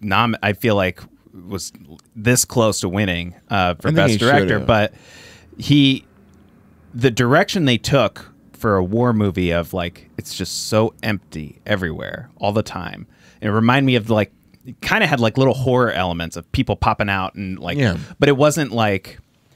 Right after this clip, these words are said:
Speaker 1: hokey or,
Speaker 2: Jump,
Speaker 1: uh,
Speaker 2: jump scares.
Speaker 1: overly war movie-ish. It was,
Speaker 2: Mm-hmm.
Speaker 1: it was, like, so, like, like, uneasy and surreal, this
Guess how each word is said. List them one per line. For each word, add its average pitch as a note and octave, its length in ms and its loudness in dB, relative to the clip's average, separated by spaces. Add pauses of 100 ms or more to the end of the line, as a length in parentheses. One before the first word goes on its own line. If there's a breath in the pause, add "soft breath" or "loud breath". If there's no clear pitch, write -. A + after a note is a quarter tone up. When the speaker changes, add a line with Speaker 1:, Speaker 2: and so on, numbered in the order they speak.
(100)
Speaker 1:
hokey A2+ 560 0
or, F#2 400 -2 (260 soft breath)
Speaker 2:
Jump, G#2+ 260 0
Speaker 1:
uh, A#2 220 0
Speaker 2:
jump A#2 220 0
scares. D3+ 220 2
Speaker 1:
overly C#3 320 2
war A#2+ 340 2
movie-ish. F2 680 -2
It G#2+ 120 -2
was, G#2+ 340 0
Speaker 2:
Mm-hmm. A#2+ 140 -4
Speaker 1:
it - 20 2
was, A2 360 -2
like, G#2 220 -2
so, D3+ 320 2
like, B2+ 360 0 (520 soft breath)
like, - 320 -8 (120)
uneasy B2 600 2
and F#2 100 -2
surreal, G2 680 0
this F#2+ 240 -6